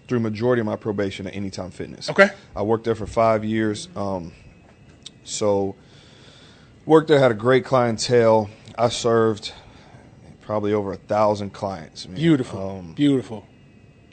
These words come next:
Speaker 1: And so from there, I just knew I had more. So in, within that time frame,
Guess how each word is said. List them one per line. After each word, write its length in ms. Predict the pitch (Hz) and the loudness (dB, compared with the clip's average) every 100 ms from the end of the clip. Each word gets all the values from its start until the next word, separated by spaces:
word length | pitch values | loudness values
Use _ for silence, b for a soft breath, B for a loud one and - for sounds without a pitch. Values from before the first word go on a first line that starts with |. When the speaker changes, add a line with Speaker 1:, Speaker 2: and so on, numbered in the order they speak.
| - - - | -20 -20 -16
Speaker 1:
And 120 | 107 98 | -12 -2
so 260 | 117 107 | 0 0
from 260 | 98 120 113 | 0 -2 0
there, 260 | 120 123 117 b - | 2 2 2 b -2
I 80 | |
just 160 | 139 143 | -2 0
knew 140 | 160 | 2
I 80 | 143 | 4
had 140 | 131 120 | 4 2
more. 260 | 120 104 | 0 -2
So 180 | - 107 | -2 -4
in, 400 | 87 131 131 107 | -2 -2 -2 -4
within 460 | 110 110 135 139 123 | -4 -2 0 2 2
that 200 | 117 104 | 0 -2
time 240 | 117 110 | -2 -4
frame, 300 | 104 107 101 | -2 -4 -4